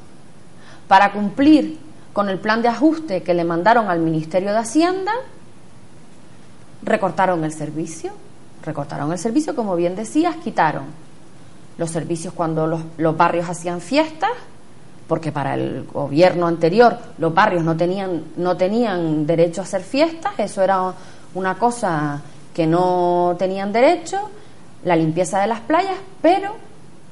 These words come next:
lo quitaron del contrato. Ahora, lo que tú decías, después se facturaba aparte y no respetando los precios del contrato. Eso es,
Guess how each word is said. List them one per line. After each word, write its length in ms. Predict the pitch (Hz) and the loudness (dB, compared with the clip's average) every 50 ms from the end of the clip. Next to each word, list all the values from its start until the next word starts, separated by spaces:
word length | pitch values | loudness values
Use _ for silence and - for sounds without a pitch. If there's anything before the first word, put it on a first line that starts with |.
| - - - | -18 -12 -6
lo 100 | 160 160 | -4 -4
quitaron 340 | - 151 156 - 139 147 156 | -2 -2 -2 0 0 0 0
del 140 | 160 190 202 | -2 -2 0
contrato. 580 | - 285 311 302 330 330 330 330 330 370 415 466 - - - - - - - - - - - - - - - | 2 2 2 4 4 2 2 0 0 -4 -10 -10 -12 -14 -16 -18 -18 -18 -18 -18 -18 -18 -18 -18 -16 -10 -4
Ahora, 380 | 151 151 160 185 196 170 147 - 147 - - - | 0 2 2 2 2 2 0 -4 -6 -14 -14 -14
lo 80 | - 135 | -12 -10
que 80 | - | -10
tú 120 | - 151 151 | -4 -4 -4
decías, 480 | 147 143 - - - 311 403 381 320 - - - - | -4 -4 -4 0 0 0 2 0 -2 -6 -8 -12 -10
después 480 | - 139 - - - 170 185 240 330 - - - - - - - | -10 -10 -10 -4 0 2 4 4 4 0 -4 -14 -16 -16 -18 -12
se 160 | - - 339 320 | -4 0 0 2
facturaba 520 | 330 370 370 - 330 302 269 233 208 190 | 2 2 0 2 4 6 6 6 6 4
aparte 540 | 185 - 277 320 330 320 - - - - 185 - - - - - - - - - - - | 2 6 6 4 4 4 -2 -8 -10 -12 -12 -12 -16 -18 -18 -18 -18 -18 -18 -12 0 6
y 120 | 330 285 | 8 8
no 160 | 269 277 302 320 | 10 10 10 8
respetando 580 | - 302 240 - - 233 233 240 233 226 208 | 8 6 2 4 4 4 6 6 4 4 2
los 120 | 202 190 - | 0 -2 -4
precios 320 | - 202 208 190 190 175 | -4 -4 -2 0 0 0
del 140 | 185 185 165 | 0 0 0
contrato. 580 | - 175 180 - - 381 415 - - 208 180 170 - - - - - - - - - - - - - - - - - - - - - - - - - - - - - - | -2 -4 0 2 2 2 2 0 -6 -10 -10 -10 -12 -16 -18 -18 -18 -18 -18 -18 -18 -18 -18 -18 -18 -18 -18 -18 -18 -18 -18 -18 -18 -18 -18 -18 -18 -18 -18 -12 -2 0
Eso 240 | 294 311 - - 392 370 | 0 0 2 0 2 4
es, 160 | 349 349 | 4 4